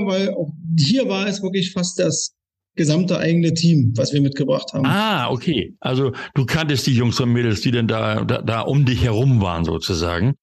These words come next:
Speaker 2: Wie bist du denn überhaupt, äh, darauf gekommen, Wasserrettungsdienst an der Küste zu machen?
Speaker 1: Na, das war ja dann auch Thema, was, was die, das Thema Fachausbildung anging. Und da wurde man immer wieder so ein bisschen mit dem Thema Küste auch angepiekst. Und irgendwann habe ich gesagt, gut, das probieren wir jetzt mal aus.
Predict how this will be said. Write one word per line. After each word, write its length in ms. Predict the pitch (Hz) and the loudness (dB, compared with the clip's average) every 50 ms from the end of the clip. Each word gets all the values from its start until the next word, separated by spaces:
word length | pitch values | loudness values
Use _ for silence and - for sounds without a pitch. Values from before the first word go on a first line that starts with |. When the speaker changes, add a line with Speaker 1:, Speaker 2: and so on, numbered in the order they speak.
| _ _ | _ _
Speaker 2:
Wie 220 | _ 139 120 190 190 | _ 2 2 2 2
bist 200 | 185 220 - - | 2 0 0 0
du 60 | 180 | 0
denn 100 | 196 175 | 0 0
überhaupt, 520 | 175 160 147 117 123 165 220 233 - - | 0 0 0 0 0 0 -2 -4 -4 -2
äh, 220 | - - 190 180 160 156 | 0 0 2 0 0 0
darauf 360 | 170 180 143 151 175 165 - | -2 -2 0 0 -2 -2 -2
gekommen, 560 | - 139 117 - - - 185 240 302 294 208 | -2 -2 -2 -4 -4 -2 -2 0 0 0 0
Wasserrettungsdienst 840 | 151 143 - - 143 123 139 143 151 143 120 - - 147 143 139 - | 0 0 -2 -2 -2 -2 0 0 2 2 2 2 2 0 0 2 2
an 80 | 135 | 0
der 100 | 127 123 | 0 0
Küste 380 | - - 220 240 - - 170 120 | 0 -2 -2 -2 -2 -2 -4 -2
zu 140 | - 123 107 | 0 0 0
machen? 340 | 98 95 90 98 95 87 85 - _ _ _ | 2 0 0 -2 -2 -4 -4 -6 _ _ _
Speaker 1:
Na, 340 | - 143 147 156 165 180 208 | 0 2 2 4 2 2 2
das 140 | 214 196 190 | 0 0 0
war 100 | 208 233 | 0 0
ja 60 | 226 | 0
dann 160 | 226 220 214 | 0 0 -2
auch 120 | 214 208 | -4 -4
Thema, 380 | 214 220 220 226 220 214 208 208 | -2 -2 0 2 2 2 2 0
was, 180 | 202 196 175 175 | 0 0 0 0
was 200 | 190 185 - - | -2 -2 -2 -2
die, 220 | - 196 185 180 180 | 0 0 2 0 0
das 220 | 190 - 170 - | -2 -4 -6 -2
Thema 260 | - 185 180 175 170 | 0 0 2 2 0
Fachausbildung 680 | - 175 214 226 233 226 214 214 202 190 196 196 196 185 | 0 -2 -2 0 0 0 -2 0 0 0 0 0 0 0
anging. 560 | 175 185 196 185 180 185 190 190 185 185 - | 0 0 0 2 2 0 0 0 -2 -2 -2
Und 200 | 185 180 170 160 | -2 -2 -2 0
da 120 | 160 165 | 0 2
wurde 180 | 170 185 185 180 | 2 2 2 2
man 140 | 175 160 156 | 2 2 2
immer 220 | 165 185 185 170 | 2 2 2 2
wieder 240 | 170 180 180 175 170 | 0 0 0 0 0
so 100 | 160 170 | -2 -2
ein 80 | 160 | -4
bisschen 280 | 160 165 - - 180 170 | -4 -4 -6 -4 -4 -4
mit 100 | 165 165 | -2 -2
dem 140 | 165 160 165 | -4 -6 -4
Thema 280 | 165 165 165 160 160 | -2 -2 -2 -2 0
Küste 320 | - 190 190 185 - - 165 | 0 0 0 0 0 -2 -2
auch 380 | 151 156 156 156 151 160 - _ _ _ | 0 0 0 -2 -2 -6 -10 _ _ _
angepiekst. 800 | 151 175 226 226 254 - 247 - - 247 254 247 254 - - - | 0 2 2 2 0 0 -2 -2 0 0 0 0 -2 -4 -4 -2
Und 100 | 180 170 | -2 0
irgendwann 380 | 170 165 175 185 180 180 170 147 | 0 0 0 0 0 0 2 2
habe 160 | 156 160 170 | 2 2 0
ich 100 | 160 - | -2 -2
gesagt, 380 | 170 151 151 151 147 156 - - | -2 -2 -2 -2 -2 -6 -6 -6
gut, 100 | 170 165 - | -6 -6 -4
das 140 | 143 - - | -6 -4 0
probieren 300 | 156 143 139 160 190 190 | 0 2 2 2 2 2
wir 60 | 170 | 2
jetzt 220 | 147 151 147 147 147 | 2 0 -2 -2 -4
mal 100 | 135 139 | -2 0
aus. 420 | 139 160 196 214 208 - - | 0 0 0 0 0 -2 -6